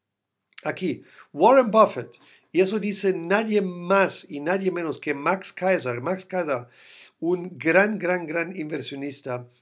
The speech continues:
en criptomonedas, en Bitcoin básicamente, dice lo siguiente: Warren Buffett va a ver su riqueza disminuyéndose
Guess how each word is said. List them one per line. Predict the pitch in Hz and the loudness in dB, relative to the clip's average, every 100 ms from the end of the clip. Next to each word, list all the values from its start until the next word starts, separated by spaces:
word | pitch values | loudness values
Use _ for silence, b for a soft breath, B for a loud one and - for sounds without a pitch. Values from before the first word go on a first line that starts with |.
| _ | _
en | 160 165 | -6 -4
criptomonedas, | 156 156 147 139 135 131 147 | -8 -6 -6 -2 -2 -2 -6
en | 156 143 | -8 -8
Bitcoin | 165 - 139 | -10 -8 -4
básicamente, | 135 127 143 131 127 127 120 B B - | -4 -4 -6 -6 -6 -8 -14 B B -6
dice | 185 208 202 | -4 0 0
lo | 185 | -2
siguiente: | 165 202 190 143 | -4 -4 -2 -2
Warren | 120 117 170 233 240 214 | -2 0 2 4 2 2
Buffett | 190 202 190 120 - B B B - | 4 4 2 -6 -8 B B B -10
va | 131 170 220 | 2 4 4
a | - 170 | 0 -4
ver | 147 165 131 123 | 0 2 2 -2
su | - - 220 269 285 - _ - | -10 -6 0 0 0 -6 _ -16
riqueza | - 165 175 170 - 185 185 139 110 _ _ _ _ _ _ _ _ _ _ _ _ - - _ | -6 0 0 -2 2 2 2 -2 -4 _ _ _ _ _ _ _ _ _ _ _ _ -20 -20 _
disminuyéndose | 196 135 240 - 208 208 202 190 190 185 151 - 117 117 | -14 0 0 0 -2 -2 2 4 4 2 -4 -6 -14 -18